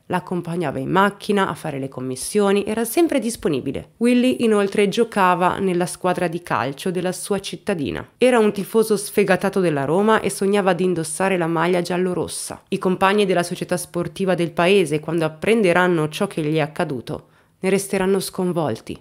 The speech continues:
Anche loro descrivono Willy come l'anima della squadra della sua cittadina. Era allegro e cercava di tirare su il morale a tutti nei momenti di sconforto. Non aveva mai dato problemi, neanche da adolescente.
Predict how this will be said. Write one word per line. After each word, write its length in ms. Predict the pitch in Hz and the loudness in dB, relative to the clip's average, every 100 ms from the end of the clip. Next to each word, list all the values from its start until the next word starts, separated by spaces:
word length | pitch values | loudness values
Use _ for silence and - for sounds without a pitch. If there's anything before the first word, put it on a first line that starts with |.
| _ | _
Anche 260 | 311 311 | -4 0
loro 240 | 233 156 160 | 2 2 2
descrivono 520 | 160 - 226 190 180 | 0 -2 0 2 2
Willy 320 | 175 226 240 | 2 2 2
come 300 | - 175 165 | 0 -2 0
l'anima 380 | 170 226 254 240 | 0 2 2 2
della 220 | 175 175 | 0 0
squadra 440 | 165 - 170 196 214 | -4 -2 0 2 0
della 200 | 180 175 | 0 -2
sua 220 | - 180 | -4 -6
cittadina. 760 | - - 156 170 185 135 113 | -6 -8 -6 -2 -2 -2 -6
Era 240 | - 180 170 | -6 -4 0
allegro 540 | 165 202 165 160 143 | 2 2 2 0 -2
e 80 | - | -4
cercava 420 | - 190 - 226 | -6 -6 -2 0
di 140 | 196 190 | 0 -2
tirare 400 | 196 190 170 151 | -2 0 0 -2
su 180 | - | -4
il 60 | 226 | -2
morale 560 | 208 202 214 254 262 254 | 0 2 2 2 2 0
a 120 | 220 | -6
tutti 420 | - 180 151 147 | -6 -8 -8 -6
nei 100 | 147 | -4
momenti 380 | 143 143 139 143 | -2 -2 -4 -6
di 80 | 143 | -8
sconforto. 880 | - - 139 - 80 - - - - | -8 -10 -12 -6 -6 -6 -12 -18 -4
Non 160 | 180 | 2
aveva 280 | 180 160 156 | 2 2 2
mai 340 | 156 156 160 147 | 2 2 2 0
dato 260 | 143 151 | -2 -4
problemi, 640 | 151 147 139 139 143 208 - | -6 -4 -2 0 2 0 0
neanche 520 | 175 175 190 190 - | 0 2 4 2 2
da 120 | 160 151 | -2 -2
adolescente. 960 | 147 - - - 95 58 - - - | -2 -4 -6 -6 -6 -6 -4 -4 -4